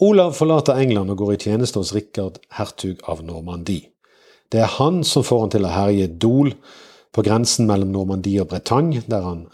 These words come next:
massakrerer hele befolkningen. Rikard er jo etterkommer etter Gangerolv,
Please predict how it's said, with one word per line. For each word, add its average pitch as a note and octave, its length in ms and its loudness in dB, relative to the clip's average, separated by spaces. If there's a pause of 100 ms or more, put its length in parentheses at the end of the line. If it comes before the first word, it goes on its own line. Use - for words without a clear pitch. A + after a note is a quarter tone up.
(140)
massakrerer F#2 800 0
hele F#2 160 -4
befolkningen. F#2+ 580 -4 (640)
Rikard E3+ 440 2
er C#3+ 80 6
jo B2 80 2
etterkommer A#2 520 0
etter F#2+ 200 -2
Gangerolv, A#2 640 2